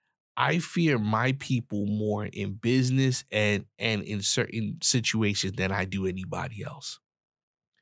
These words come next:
Um, and I think that's sad. I've been in business doing podcasts for about six, seven years now. Yeah, about six, seven years now, right? I've been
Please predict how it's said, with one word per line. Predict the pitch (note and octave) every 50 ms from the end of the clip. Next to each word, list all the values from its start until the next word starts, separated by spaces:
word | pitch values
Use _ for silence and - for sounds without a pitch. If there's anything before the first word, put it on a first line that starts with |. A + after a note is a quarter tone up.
| _ _ _ _ _ _ _ _ - - - _ -
Um, | - A2 A#2+ A#2 A2+ A2 A2 G2 - -
and | A#2+ A#2
I | A#2 A2
think | - - A#2+ A2+ -
that's | - G#2+ G2+ F#2+ -
sad. | - - - F2+ F2 - - - _ _ _ _ _ _ _ _ _ _ _ _ _ _ _ _ _ _ _ _ _ _ _ _ _ _ _ _ _ _ _ _ _ _ _ _ _ _ _ _ _ _ _
I've | - A2 C3 C#3+ C#3+
been | D3+ D3 C3+
in | B2 A2+ A2
business | G#2 A2 A2 G#2+ G2+ A2 G#2 G#2 G2 - -
doing | - - F#2+ G2 F#2+ F#2
podcasts | C3+ - - G2+ F#2+ F#2+ F#2+ F#2 - - F#2+ F2+ F2+ F2+ F#2 - - - - _ _ _ _
for | - F#2 F#2 F#2 F2+ G2 A2 - _ _ _ _ _ _ _ _ _ - - - - - _ _ _ _ _ _ _ _ _ _ _ _ _ _ _ _ _ _ _ _ -
about | G2 G2+ G#2 F2 -
six, | - - - A2 F#2+ - -
seven | - - G2+ F#2+ G2 F#2+
years | F#2+ G2+ G2+ G2+ G#2+ A2 A2+ B2
now. | A#2+ A#2+ B2 B2+ B2+ C3+ - _ _ _ _ _ _ _
Yeah, | - D#3 D3
about | A#2+ A#2 G#2 G#2+
six, | - - - - F#3+ F3+ F3+ -
seven | - - C#3 C3 A#2+ A2+ G#2
years | G2 F#2+ - A2 - -
now, | - - - -
right? | - G1+ -
I've | - - -
been | - - - - -